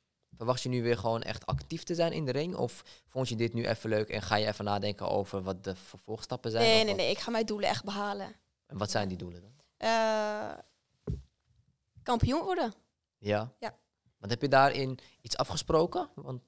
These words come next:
Speaker 2: Ehm, nou, ik, ik heb natuurlijk wel met mijn trainer gepraat. Ik
Speaker 1: Ja.
Speaker 2: zei van, "Ja, ik wil wel mijn doelen behalen. Is, dus kampioen worden. En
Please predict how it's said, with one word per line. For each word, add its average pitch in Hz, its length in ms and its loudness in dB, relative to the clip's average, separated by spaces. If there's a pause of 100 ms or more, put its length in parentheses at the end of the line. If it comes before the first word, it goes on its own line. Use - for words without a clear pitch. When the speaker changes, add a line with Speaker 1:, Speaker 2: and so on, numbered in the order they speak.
(340)
Speaker 2:
Ehm, 269 540 4
nou, 214 240 4
ik, - 300 -2
ik - 140 -2
heb 208 120 -2
natuurlijk 208 320 -2
wel 226 100 8
met 208 100 0
mijn 202 120 -4
trainer 233 320 4
gepraat. 202 580 -4
Ik 202 100 -8
Speaker 1:
Ja. 196 60 2
Speaker 2:
zei 202 160 2
van, 202 120 -6
"Ja, 196 100 -4
ik 202 120 -6
wil 208 120 -4
wel 208 120 2
mijn 202 120 -2
doelen 233 220 0
behalen. 233 500 6
Is, - 280 0
dus 202 160 4
kampioen 262 460 4
worden. 302 360 4 (440)
En 226 420 0